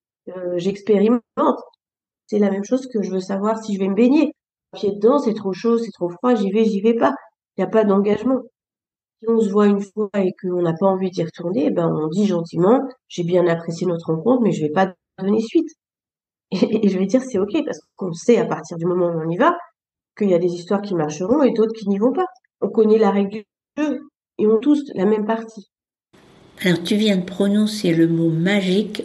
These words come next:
Speaker 2: auquel je t'associe. Ce mot, c'est OK, parce que je t'ai entendu vingt fois le dire et que tes clients te le disent aussi. OK pour, eh ben, je vais te citer, OK pour accepter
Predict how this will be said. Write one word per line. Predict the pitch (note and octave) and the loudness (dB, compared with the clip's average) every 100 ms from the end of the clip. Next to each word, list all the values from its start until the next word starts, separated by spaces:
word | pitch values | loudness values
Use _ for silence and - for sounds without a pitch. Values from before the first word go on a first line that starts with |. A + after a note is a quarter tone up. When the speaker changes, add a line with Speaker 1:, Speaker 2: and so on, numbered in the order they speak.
| - | -2
Speaker 2:
auquel | E3+ E3 - G#3 G#3 | -2 0 2 2 2
je | - E3+ E3+ | 0 0 0
t'associe. | - F#3+ - D#3+ - - - - _ - - _ | 0 -2 0 -2 -2 -8 -12 -16 _ -20 -20 _
Ce | - - | -8 -2
mot, | G3 G3+ A#3+ | 0 2 2
c'est | A#3 E3+ E3 - | 2 -2 -2 0
OK, | A3 - - E3 - - - | 0 0 -6 -8 -8 -16 -20
parce | - G3 | -8 -8
que | - | 0
je | G#3+ - | 0 0
t'ai | - | -2
entendu | A3 G#3+ A3+ G#3+ A3 G#3 | -2 -2 -2 -2 0 0
vingt | F#3 A#3+ B3 | 0 2 2
fois | B3 A#3+ | 2 0
le | G#3 | 0
dire | F3 G3+ G#3+ B3 | -2 -2 0 0
et | B3 G#3+ | -2 -2
que | F#3 | -2
tes | F3+ - | -4 -10
clients | - A3 B3 B3+ A#3 G#3 | -4 4 6 6 2 -2
te | - | -4
le | D#3+ | -4
disent | E3 D#3+ D#3+ D#3+ | -2 -2 -2 -2
aussi. | D3+ - - - _ _ - - - _ - | -6 -8 -12 -16 _ _ -20 -20 -20 _ -4
OK | G3 F#3+ - A3 E4 - - | -2 -2 2 4 4 -4 -4
pour, | D#3+ G#3+ - - - _ - | -2 -2 -4 -8 -20 _ -10
eh | |
ben, | D3 D3 | 0 0
je | D3 | 2
vais | D3 | 0
te | - | -2
citer, | - D3 C#3+ - - - - _ - | -4 -4 -2 -2 -4 -6 -20 _ -2
OK | G#3+ G#3+ B3 A#3+ | -2 2 0 2
pour | F#3 F#3+ | 0 2
accepter | G#3+ - - F3+ F3 - - G#3+ | 0 -2 -2 -2 -2 -6 -6 -6